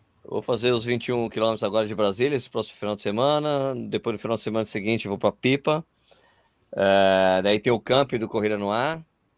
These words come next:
né, que vai ser em Brotas, aqui no interior de São Paulo. É bem capaz de eu correr a Maratona do Porto, dia sete de novembro.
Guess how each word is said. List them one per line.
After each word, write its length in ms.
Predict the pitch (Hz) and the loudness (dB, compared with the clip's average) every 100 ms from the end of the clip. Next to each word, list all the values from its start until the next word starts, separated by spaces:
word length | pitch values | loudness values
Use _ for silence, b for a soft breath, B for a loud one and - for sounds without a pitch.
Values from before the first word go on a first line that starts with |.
| _ _ _ _ | _ _ _ _
né, 180 | - 98 | -12 -10
que 100 | - | -10
vai 100 | 82 | -12
ser 140 | - | -8
em 80 | 92 | -8
Brotas, 420 | 85 92 113 95 | -2 2 2 0
aqui 160 | 92 95 | -6 -4
no 60 | 95 | -6
interior 320 | 90 95 95 | -4 -2 -2
de 60 | - | -4
São 160 | 90 | -6
Paulo. 680 | - 107 127 131 131 131 127 - _ _ _ _ _ _ | 0 4 6 4 2 -2 -6 -12 _ _ _ _ _ _
É 160 | - 104 | -8 -6
bem 180 | 98 139 | 2 2
capaz 360 | 151 - 127 | 2 4 4
de 60 | 127 | 4
eu 40 | |
correr 200 | 127 123 120 | 0 2 4
a 20 | |
Maratona 420 | 120 113 123 120 | 4 2 0 -2
do 100 | 104 | -2
Porto, 500 | - 117 139 143 151 85 | -2 2 2 0 -10 -12
dia 140 | - 101 | -8 -4
sete 260 | - 104 | -2 -4
de 80 | 101 | -4
novembro. 540 | 101 92 101 127 147 | -4 -2 -4 -4 -8